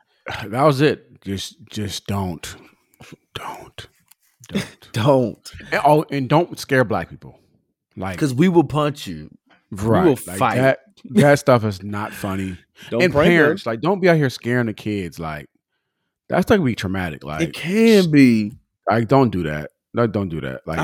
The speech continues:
Speaker 1: that's
Speaker 2: almost,
Speaker 1: just not
Speaker 2: I almost
Speaker 1: cool.
Speaker 2: fought a fake zombie at Six Flags one year.
Speaker 1: Yeah, like, don't, don't do that.
Speaker 2: Don't do that.
Speaker 1: Like
Speaker 2: We were walking, Brian, from one ride to the next, and the
Speaker 1: Mm-hmm.
Speaker 2: zombie was just standing there 'cause he was part of the thing.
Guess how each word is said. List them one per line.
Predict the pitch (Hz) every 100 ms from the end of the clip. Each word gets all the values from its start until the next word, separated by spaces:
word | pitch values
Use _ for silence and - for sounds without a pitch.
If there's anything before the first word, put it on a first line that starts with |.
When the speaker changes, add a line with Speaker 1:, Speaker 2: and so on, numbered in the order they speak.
| -
Speaker 1:
that's | 208
Speaker 2:
almost, | 160
Speaker 1:
just | 98
not | 180
Speaker 2:
I |
almost | 196 233 180
Speaker 1:
cool. | 175
Speaker 2:
fought | 170 156
a |
fake | 143 165 151
zombie | 160 196 180
at | 151
Six | - 143
Flags | 160 185 180
one | 143 113
year. | 101 92 120 _ _ _ _ - _
Speaker 1:
Yeah, | 113 110 90
like, | 76 80 58
don't, | 113 123 120 - -
don't | 113 95
do | 76
that. | 57 -
Speaker 2:
Don't | 147
do | 139 156
that. | 82
Speaker 1:
Like | 78 - -
Speaker 2:
We | 190
were | 196
walking, | 131 135 147 135
Brian, | 120 117
from | 117 107 104
one | 110 131
ride | 139 131 131
to | 135
the | 120
next, | 101 85 - - _ _ -
and | 120 104
the |
Speaker 1:
Mm-hmm. | -
Speaker 2:
zombie | 147 170 165
was | 143
just | 123 123
standing | - 170 147 127
there | 113 113
'cause | - 131
he | 214
was | 208
part | - 156
of | 147
the | 139
thing. | 135 107 78 62